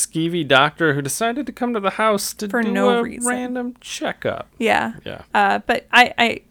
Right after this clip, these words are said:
Speaker 2: I think she was just a big breakout for me. And I, I did wanna give an honorable mention. I almost gave it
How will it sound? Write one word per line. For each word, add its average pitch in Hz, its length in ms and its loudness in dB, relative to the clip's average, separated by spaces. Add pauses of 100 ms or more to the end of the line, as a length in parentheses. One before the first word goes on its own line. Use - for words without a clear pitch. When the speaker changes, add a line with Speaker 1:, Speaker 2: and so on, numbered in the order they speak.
(160)
Speaker 2:
I 226 120 4
think 220 180 0
she - 140 -6
was 185 120 -2
just 185 200 -10
a 185 60 -6
big 170 320 -8
breakout 180 380 -4
for - 100 -10
me. 185 180 -2
And 196 100 0
I, 226 180 4
I 240 100 0
did 302 160 0
wanna 349 200 2
give 254 160 0
an 220 100 0
honorable 202 420 0
mention. 185 400 -4
I 185 160 -4
almost 202 520 -2
gave 185 240 -2
it - 180 -6